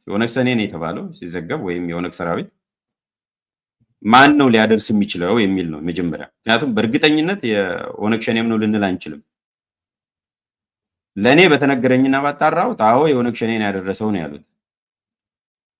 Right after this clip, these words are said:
ወይም የኦነግ ሰራዊት። ግን ደግሞ ያልነበረ፣ ያልተደራጀ፣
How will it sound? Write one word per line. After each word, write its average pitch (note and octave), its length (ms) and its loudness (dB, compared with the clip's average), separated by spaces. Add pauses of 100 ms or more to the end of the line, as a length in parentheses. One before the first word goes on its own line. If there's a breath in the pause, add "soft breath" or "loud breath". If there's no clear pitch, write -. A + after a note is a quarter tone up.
ወይም F#2+ 180 0
የኦነግ G2+ 260 -2
ሰራዊት። - 380 -14 (1500)
ግን D3+ 160 2
ደግሞ E3+ 260 2
ያልነበረ፣ C3 540 4 (560)
ያልተደራጀ፣ C3 680 -2